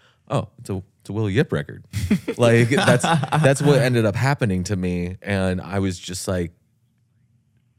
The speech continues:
I don't know, you know how, like, uh, you develop, like, a certain trust, so, like, just, just from, I, I don't know, I started basically just trusting everything that had your name on it,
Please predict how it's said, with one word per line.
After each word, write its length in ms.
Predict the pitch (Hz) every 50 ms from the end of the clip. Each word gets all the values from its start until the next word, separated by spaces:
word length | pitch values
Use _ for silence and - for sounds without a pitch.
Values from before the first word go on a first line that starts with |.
| _ _ _
I 80 | 117 117
don't 100 | 123 117
know, 100 | 104 -
you 160 | - 107 101
know 160 | 113 127 135
how, 140 | 131 135 135
like, 280 | 123 120 110 104 - -
uh, 360 | 110 101 95 95 92 92 87 85 - _ _ _ _ _ _ _ _ _ _ _ _ _ _ _ _ _ _
you 80 | - 107
develop, 500 | 98 104 85 95 107 104 104 107 104 -
like, 180 | 110 98 92 90
a 240 | 90 87 85 82
certain 420 | 82 - - - 107 107 - 101 98
trust, 720 | 92 - - - - 104 104 110 - - - - - - - - _ _ _ _ _ _ _ _ _ _ _ _ _ _ _
so, 260 | - - - 107 - -
like, 300 | 87 95 90 87 85 - _ _ _ _
just, 280 | - - 107 - - - - 101 -
just 280 | - - 110 107 -
from, 440 | - - 101 98 98 95 92 92 - - _ _
I, 60 | 107 104
I 20 | - -
don't 140 | 110 101 90
know, 140 | 82 78 -
I 140 | - - 110
started 380 | 113 113 - 147 135 123 107 95
basically 340 | 104 110 104 - - 101 92
just 220 | 82 95 90 -
trusting 640 | - - - 104 95 - - - 92 87 85 82 82 - _ _ _ _ _ -
everything 580 | 101 90 90 90 87 - 90 82 82 80 78 78 - - _ _
that 220 | - - 85 82 82
had 200 | 85 82 80 73
your 140 | 73 76 76
name 180 | 73 67 65 -
on 140 | - 57 -
it, 100 | - -